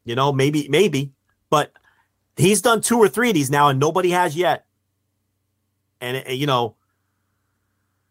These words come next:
it, it, it really is a shame, and we have to push back on this idea that it's not appropriate to do so.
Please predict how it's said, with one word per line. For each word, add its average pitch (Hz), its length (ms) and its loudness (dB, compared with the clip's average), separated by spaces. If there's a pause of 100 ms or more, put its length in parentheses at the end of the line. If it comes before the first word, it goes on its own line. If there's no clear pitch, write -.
it, 127 240 -10
it, 131 220 -4
it 139 160 -2
really 160 300 2
is 147 120 2
a 127 40 -6
shame, 135 340 0
and 117 100 -4
we 117 100 -2
have 139 260 0
to 151 80 -6
push 151 220 0
back 143 280 2
on 143 80 0
this 139 160 0
idea 131 420 2
that 120 160 0
it's - 160 -6
not 135 160 2
appropriate 139 680 0
to 123 80 -6
do 110 160 -4
so. 92 320 -6